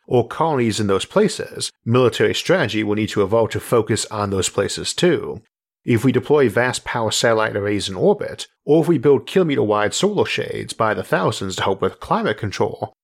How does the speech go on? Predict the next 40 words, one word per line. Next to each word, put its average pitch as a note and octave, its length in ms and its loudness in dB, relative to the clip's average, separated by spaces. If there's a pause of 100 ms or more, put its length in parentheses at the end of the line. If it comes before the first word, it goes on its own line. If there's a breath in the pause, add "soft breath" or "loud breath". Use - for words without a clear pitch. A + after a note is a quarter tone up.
(120)
then C3 140 4
we D3+ 100 6
must G#3 240 2
be C#3+ 80 2
able A2+ 140 -4
to G#2 80 -2
protect - 460 -4
them, B1+ 340 -16 (300)
even D3+ 160 4
if D#3 80 2
just - 220 -2
by A2+ 100 2
the G2 80 -2
threat A2+ 220 0
of G2 80 -4
retaliation G2 640 0
against F#2 240 -2
someone F2+ 280 -2
else's. - 680 -2 (800)
It C3 140 2
is A3 180 4
a D#3 80 2
sad C#3 340 0
reality G#2+ 500 0
that F#2+ 120 0
war A#2 260 4
is G2+ 120 0
probably B2+ 320 -2
not A2+ 160 -2
going G2+ 180 0
away G2+ 460 0
anytime F#2 460 -2
soon, - 580 -2 (120)
and A#2 220 0
is C3+ 260 4
likely C3+ 280 0
to G#2+ 80 -4
be G2+ 100 0
a F#2+ 60 2
passenger G#2+ 580 -2